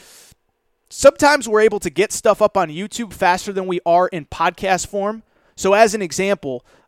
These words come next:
uh, there's a kid, Justin Edwards, number three ranked player in high school basketball, is committing Monday night.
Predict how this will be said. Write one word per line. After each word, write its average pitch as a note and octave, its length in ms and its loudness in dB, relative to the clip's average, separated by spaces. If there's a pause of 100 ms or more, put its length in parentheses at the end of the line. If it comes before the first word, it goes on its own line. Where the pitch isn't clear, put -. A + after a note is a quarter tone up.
uh, E3+ 160 4
there's G3 200 0
a - 20 -20
kid, A3 220 -6
Justin G3+ 460 -2
Edwards, G#3 480 -2
number F#3 220 -4
three G3 240 -6
ranked G3 240 -4
player F#3 320 -2
in F3 60 -6
high F3 140 0
school F3 240 -6
basketball, F3+ 480 -2
is D#3+ 100 -6
committing E3+ 420 -8
Monday E3+ 240 -4
night. D#3+ 320 -6